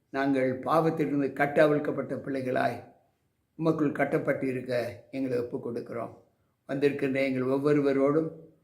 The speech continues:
உம்முடைய, ஆண்டவரே, பிணைக்கப்படும் கரம் இருந்து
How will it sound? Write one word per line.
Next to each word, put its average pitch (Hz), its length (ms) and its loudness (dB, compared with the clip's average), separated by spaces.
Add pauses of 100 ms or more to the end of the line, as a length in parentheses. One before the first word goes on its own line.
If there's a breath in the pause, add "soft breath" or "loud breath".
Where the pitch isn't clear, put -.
(240)
உம்முடைய, 131 440 0 (420)
ஆண்டவரே, 139 760 0 (420)
பிணைக்கப்படும் 147 640 2
கரம் 135 300 0
இருந்து 123 580 -4